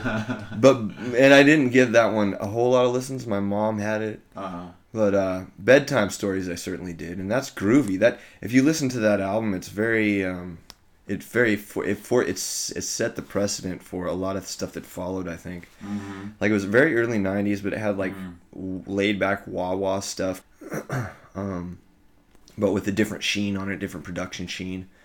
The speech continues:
Speaker 2: You know, later, like, what, A-, Aaliyah and stuff like that. Maybe
Speaker 1: Yeah.
Speaker 2: those people were doing, like, um,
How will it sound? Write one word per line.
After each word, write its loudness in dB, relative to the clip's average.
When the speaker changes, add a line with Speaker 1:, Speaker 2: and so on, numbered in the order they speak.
Speaker 2:
You -2
know, -2
later, -2
like, -8
what, -8
A-, -4
Aaliyah -4
and -8
stuff -12
like -10
that. -10
Maybe -8
Speaker 1:
Yeah. -2
Speaker 2:
those -6
people -6
were -6
doing, -6
like, -12
um, -10